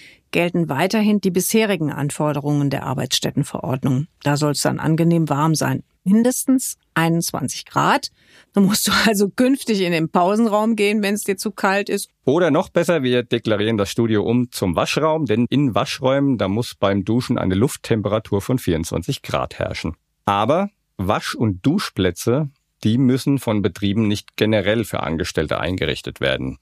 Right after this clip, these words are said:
Speaker 2: Und die können zum Sparen vollständig stillgelegt werden.
Speaker 1: Also dann wird das nix mit dem Duschen im Studio
Speaker 2: Nein.
Speaker 1: und vierundzwanzig Grad und so.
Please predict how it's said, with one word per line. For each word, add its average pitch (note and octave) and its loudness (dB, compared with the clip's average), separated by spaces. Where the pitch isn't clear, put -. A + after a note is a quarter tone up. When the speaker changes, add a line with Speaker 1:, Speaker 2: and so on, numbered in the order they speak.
Speaker 2:
Und F2 -2
die F#2+ 0
können F2+ 0
zum G#2+ -2
Sparen E2+ -2
vollständig - -4
stillgelegt - -4
werden. G#1+ -6
Speaker 1:
Also F#3 0
dann F3+ 2
wird F#3 0
das F3 2
nix D3+ -2
mit F3 2
dem D#3+ 2
Duschen D#3+ 2
im D3 2
Studio D3+ 0
Speaker 2:
Nein. D3+ 0
Speaker 1:
und - 2
vierundzwanzig D3+ -2
Grad - -4
und C#3+ -4
so. B2+ -2